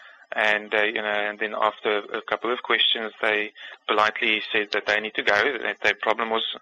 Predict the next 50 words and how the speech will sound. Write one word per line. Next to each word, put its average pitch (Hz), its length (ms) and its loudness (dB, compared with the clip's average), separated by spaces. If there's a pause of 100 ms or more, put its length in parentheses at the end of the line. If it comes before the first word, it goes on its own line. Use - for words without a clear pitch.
(280)
you 110 80 -8
know, 107 160 -4
sorted 113 300 2
out, 107 280 4 (120)
and, 110 380 -6
uh, 110 240 0 (420)
that 110 140 0
they 107 100 4
would 113 160 0
one 110 180 2
day 110 200 4
come 110 160 0
back. 104 180 2 (260)
And, 110 380 -8
uh, 110 200 0
that 113 160 -2
was 127 180 -2
the 127 100 0
end 127 140 -2
of 120 100 -4
their 120 140 0
meeting. 123 340 -4 (680)
And 110 260 -2
then, 110 260 -4
uh, 113 80 -2
he 117 180 -4
was 123 160 0 (120)
quite 113 280 2
surprised 107 460 0
by 110 160 -2
the 107 100 2
whole 104 240 0
thing, 104 200 -6
as 107 120 -12
you 107 100 -6
can 107 140 -4
imagine. 107 440 0 (420)
And 120 80 -8
the 110 40 -8
next 113 240 0
morning 110 400 2
drove 113 280 2
to 123 80 -2
the 113 160 0
spot, 104 360 2
and 107 280 -2
he, 113 260 -6
he, 113 140 -8 (220)
he 117 80 -4 (100)
found 113 320 2